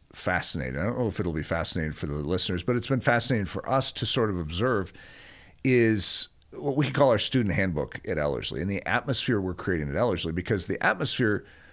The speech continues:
we, we wanna maintain. And right now, you and I would be fighting hard to say we wanna maintain an atmosphere. What's the key to the atmosphere? The key to the atmosphere is focus on Christ when you come to Ellerslie. So what's gonna help maintain that atmosphere?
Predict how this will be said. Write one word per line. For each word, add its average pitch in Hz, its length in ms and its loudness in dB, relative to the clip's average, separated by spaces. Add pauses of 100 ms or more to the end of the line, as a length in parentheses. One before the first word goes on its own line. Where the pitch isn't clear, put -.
(200)
we, 143 260 6
we 147 140 4
wanna 131 220 4
maintain. 98 540 0
And 80 140 -4
right 113 200 0
now, 107 220 0
you 101 180 2
and 107 100 0
I 98 80 2
would 87 140 0
be 76 140 -2
fighting 107 720 2
hard 107 340 2
to 95 100 -2
say 90 200 2
we 92 100 2
wanna 95 160 0
maintain 85 380 0
an - 80 -2
atmosphere. - 380 -2
What's 135 300 0
the - 80 -2
key 180 260 0
to 135 80 4
the 92 120 2
atmosphere? - 540 -8 (320)
The - 80 -4
key 196 160 4
to 185 40 -2
the 147 120 4
atmosphere 123 340 2
is 87 80 0
focus 95 420 0
on 76 160 -2
Christ - 540 -4
when 85 100 0
you 76 80 -2
come 80 200 -4
to - 180 -6
Ellerslie. 80 400 -2 (1300)
So 147 160 4
what's 151 200 6
gonna - 180 6
help 107 320 2 (160)
maintain 113 460 2
that 76 160 2
atmosphere? - 480 -6